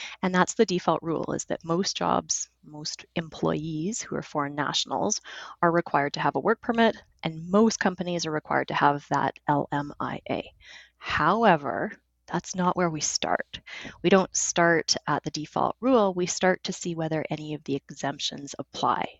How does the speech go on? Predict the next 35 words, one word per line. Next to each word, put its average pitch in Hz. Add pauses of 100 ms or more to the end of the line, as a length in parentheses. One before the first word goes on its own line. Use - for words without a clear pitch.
(100)
Because -
if 160
the 175
exemptions 185
apply, 127 (420)
well, 170
hooray, 160
we 170
are 175
going 160
to 151
go 147
down 147
that 208
route 143
because -
it's -
a -
path 156
of 147
much 151
less 139
resistance 147 (420)
than 151
having 143
to -
enter 139
the -
world 80
of -
L -
M -
I -
A. -
So, -